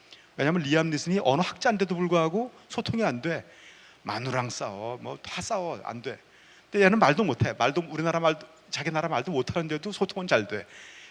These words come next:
그러니까 언어는 그중에 일부고 우리가 그 외에도 많이 소통할 게 있다는 걸 강조하는 영화가 바로 내일이라는 영화고.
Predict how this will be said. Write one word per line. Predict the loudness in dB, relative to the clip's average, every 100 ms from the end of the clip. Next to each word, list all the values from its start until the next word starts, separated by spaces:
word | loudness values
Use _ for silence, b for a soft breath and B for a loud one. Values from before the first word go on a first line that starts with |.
| -10
그러니까 | -2 0
언어는 | 2 2 2 2 -2
그중에 | -6 -6 -4
일부고 | -4 -6 -10 -10 -10 -12 -18 B B B _
우리가 | -14 -10 -10 -12 -14 -6
그 | -4
외에도 | -2 -2 -2 -8
많이 | -8 -10
소통할 | -12 -14 -14
게 | -12
있다는 | -10 -10 -8
걸 | -12
강조하는 | -10 -10 -8 -8 -6
영화가 | -8 -8 -8
바로 | -6 -6 -10 -14 b b b -12
내일이라는 | -4 -2 -2 -4 -6
영화고. | -8 -8 -10 -12